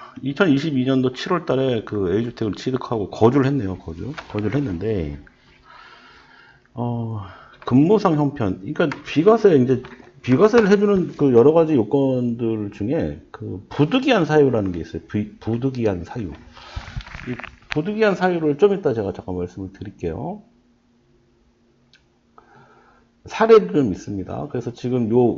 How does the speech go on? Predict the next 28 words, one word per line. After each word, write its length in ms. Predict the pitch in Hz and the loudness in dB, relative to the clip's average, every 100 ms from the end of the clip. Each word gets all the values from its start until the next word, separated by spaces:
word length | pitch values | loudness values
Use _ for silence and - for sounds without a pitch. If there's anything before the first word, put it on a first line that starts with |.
| 110 | -2
위에 120 | 127 | -2
있는 280 | 117 104 98 | 0 -2 -4
사례를 340 | 147 151 135 | -2 0 -2
가지고, 300 | - 95 98 - | -4 -10 -12 -10
이 200 | 120 113 | -8 -4
사례를 320 | 147 156 143 | -2 0 0
가지고 320 | 98 95 92 | -4 -8 -10
지금 260 | 95 92 90 | -14 -16 -12
설명을 340 | 127 135 123 113 | -8 -6 -8 -10
좀 120 | 95 | -14
드릴 300 | 90 90 95 | -12 -12 -12
거예요. 380 | - 78 85 160 - _ _ - _ - - - - - | -12 -12 -10 -12 -16 _ _ -20 _ -20 -20 -20 -20 -12
자, 140 | - - | -10 -4
그래서 580 | 147 147 170 85 67 - | 0 4 4 2 0 -4
그 540 | 143 135 131 127 123 - - | 2 2 2 0 -2 -6 -12
이천이십삼 600 | - 160 226 147 175 - 233 | -10 -2 2 2 0 -2 0
년도 560 | 226 190 185 170 151 | 2 4 4 4 0
칠월 340 | - 254 262 - | -4 -2 -2 0
달에 260 | 180 151 | 2 2
부득이한 560 | - 135 143 135 120 110 | 0 -2 0 2 0 -2
사유, 400 | - 139 98 78 | -6 -4 -4 -6
근무상 800 | - 147 202 240 220 165 117 95 101 | 0 2 4 2 2 2 0 -4 -6
뭐 100 | 104 | -6
사유, 200 | 139 139 | -4 -4
뭐 220 | 180 170 | -2 4
예를 240 | 143 156 175 | 8 8 6
들어서 300 | 165 156 147 | 2 2 2
이제, 300 | 127 120 | 2 -2